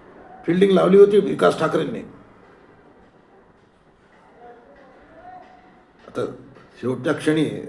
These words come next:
काय पारडं फिरते कसं ते पाहायचं आपण, पण बहुतेक आता असं मैदान क्लिअर झालं आहे.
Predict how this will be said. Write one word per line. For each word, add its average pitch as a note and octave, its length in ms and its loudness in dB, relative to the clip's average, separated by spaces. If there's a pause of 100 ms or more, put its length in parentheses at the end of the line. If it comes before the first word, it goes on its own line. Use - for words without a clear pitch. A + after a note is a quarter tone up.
(440)
काय - 260 -2
पारडं C#3 440 -4 (100)
फिरते C3+ 260 -4
कसं B2 360 -4 (520)
ते - 60 -14
पाहायचं D#3+ 340 -2
आपण, - 160 -6 (1500)
पण D3+ 120 -8 (120)
बहुतेक F#3+ 500 2
आता G3 180 2
असं - 300 0
मैदान F3 280 0
क्लिअर F#3+ 280 4
झालं D#3 240 2
आहे. A2 160 -6